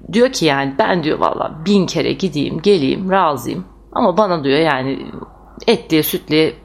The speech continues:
dokunmayayım yani. Hakikaten geliyor dünyadan. Hani vardır böyle silik,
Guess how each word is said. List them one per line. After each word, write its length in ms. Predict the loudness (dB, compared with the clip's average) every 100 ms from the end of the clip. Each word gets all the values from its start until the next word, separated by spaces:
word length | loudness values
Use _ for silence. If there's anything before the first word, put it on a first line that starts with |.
| 0
dokunmayayım 500 | 0 2 0 0 -2
yani. 280 | -4 -6 -8 -16 -8
Hakikaten 480 | -6 -2 0 0 2
geliyor 400 | 2 2 2 0
dünyadan. 580 | 0 0 0 0 -2 -4 -10 -18 -16 -18 -6
Hani 180 | 0 2
vardır 400 | 2 0 -2 0
böyle 340 | 0 2 0
silik, 540 | -2 -4 -4 -8 -20